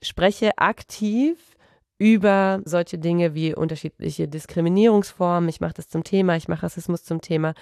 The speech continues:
Ähm, das, das kann ja politische Bildung sein, aber politische Bildung kann ja auch indirekt wirken, ne? Über Lektüreauswahl, über eine Art und Weise, wie man, ich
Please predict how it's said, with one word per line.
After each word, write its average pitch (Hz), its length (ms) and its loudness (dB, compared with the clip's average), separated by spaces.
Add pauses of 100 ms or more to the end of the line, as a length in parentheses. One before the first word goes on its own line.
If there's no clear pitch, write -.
(300)
Ähm, 165 300 2
das, - 260 0
das 196 320 2
kann 208 180 2
ja 196 120 4
politische 185 480 -4
Bildung 175 320 0
sein, 170 340 2
aber 160 200 0 (280)
politische 175 420 0
Bildung 175 240 0
kann 170 160 0
ja - 80 2
auch - 140 -6
indirekt 170 640 0
wirken, 156 500 -2
ne? 214 320 4
Über 156 380 -2 (640)
Lektüreauswahl, 151 960 2
über 160 500 0
eine 175 240 4
Art 170 200 2
und 175 160 0
Weise, 165 380 2
wie 165 120 0
man, 165 380 2 (120)
ich - 120 -8